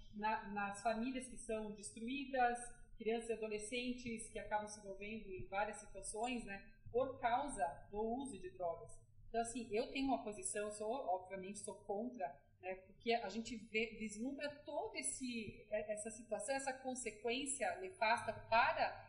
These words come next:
a sociedade, para as famílias, pelo uso das drogas, né?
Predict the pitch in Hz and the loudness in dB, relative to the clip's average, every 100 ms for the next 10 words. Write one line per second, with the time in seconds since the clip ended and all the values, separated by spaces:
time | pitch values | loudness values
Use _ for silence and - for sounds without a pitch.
0 | - 185 - 220 214 202 196 220 214 - | -4 -2 0 -2 0 6 6 6 2 6
1 | 233 285 285 220 196 240 254 - - - | 6 6 2 0 0 -2 -2 -4 -10 -18
2 | - 254 285 262 240 208 196 180 185 170 | -4 -2 0 -2 -4 -6 -6 -4 0 0
3 | 170 156 | 0 -6